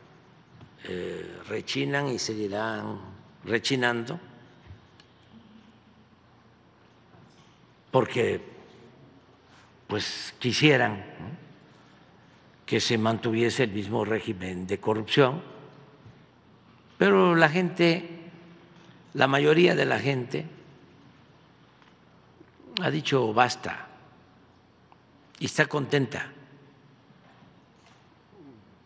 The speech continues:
Hoy me dieron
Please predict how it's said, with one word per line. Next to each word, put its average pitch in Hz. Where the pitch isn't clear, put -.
Hoy 135
me 104
dieron 113